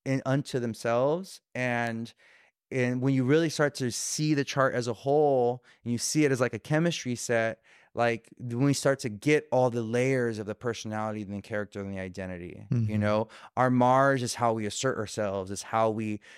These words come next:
Speaker 1: chase after desires. It's also how we have sex, you know, our Venus is how we engage in relationships and partnerships. It's how we value ourselves. It's also associated with our diet and what we eat, you know, Jupiter is how we believe, how we expand, how we travel,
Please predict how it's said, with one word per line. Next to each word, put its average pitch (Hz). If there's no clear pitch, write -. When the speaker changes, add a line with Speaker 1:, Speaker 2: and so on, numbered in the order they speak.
Speaker 1:
chase 135
after 123
desires. 110
It's -
also 113
how 113
we 113
have 113
sex, -
you 117
know, 113
our 113
Venus 135
is 113
how 120
we 123
engage 117
in 123
relationships 120
and 131
partnerships. 180
It's 98
how 107
we 113
value 165
ourselves. 92
It's -
also 110
associated 120
with 120
our 120
diet 139
and 101
what 110
we 127
eat, 165
you 110
know, 117
Jupiter 131
is 143
how 107
we 127
believe, 139
how 107
we 123
expand, 131
how 120
we 123
travel, 139